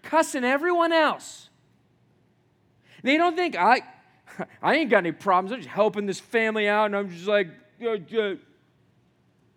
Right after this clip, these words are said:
That's what we look like. I'm a, I'm, I'm this Christian, and I don't have mercy on other people, yet Jesus bled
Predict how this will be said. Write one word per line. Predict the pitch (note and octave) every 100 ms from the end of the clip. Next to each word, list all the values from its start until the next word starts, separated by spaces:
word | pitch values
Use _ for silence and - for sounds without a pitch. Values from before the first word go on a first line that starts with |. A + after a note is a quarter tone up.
| _ _ _ _ _ _ _ _ _ - _ _ _ _ _ -
That's | D#4 F#4+ -
what | D#4 F#4 E4
we | F4
look | E4+ E4+
like. | C#4+ C#4 - -
I'm | D#4
a, | F4 - _ _ -
I'm, | D4 - - _
I'm | B3+ E4
this | D#4+ -
Christian, | - C5+ - - C#4 C4 - - -
and | C#4+ D#4+
I |
don't | C4 - F4+ G4
have | F#4
mercy | D4+ F4 F4+ E4
on | D#4+
other | D#4 D4+
people, | D#4 F4+ F4
yet | A#3 C4 F#3 - _
Jesus | - F4 F4+ D4 A#3+ - - _ _ _
bled | D3+ C#3 G#3 B3 C4+ C#4 B3